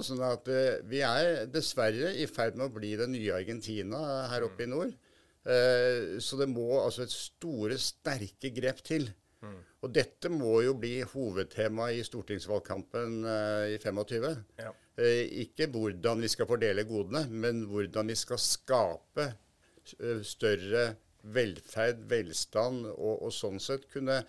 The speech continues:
Speaker 1: etterpå snakke om hvordan f-, godene skal fordeles.
Speaker 2: Mm,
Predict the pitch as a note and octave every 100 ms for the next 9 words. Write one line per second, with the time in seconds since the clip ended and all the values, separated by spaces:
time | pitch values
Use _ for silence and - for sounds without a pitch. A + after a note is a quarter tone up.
0 | - _ - - - - A2 F3+ F3+ -
1 | A2+ C3 A#2 A2+ G#2 G#2+ - - - G2+
2 | A#2 G2 F2+ F#2 - F#2 F#2+ F2 D#2+ F2+
3 | - C3+ B2+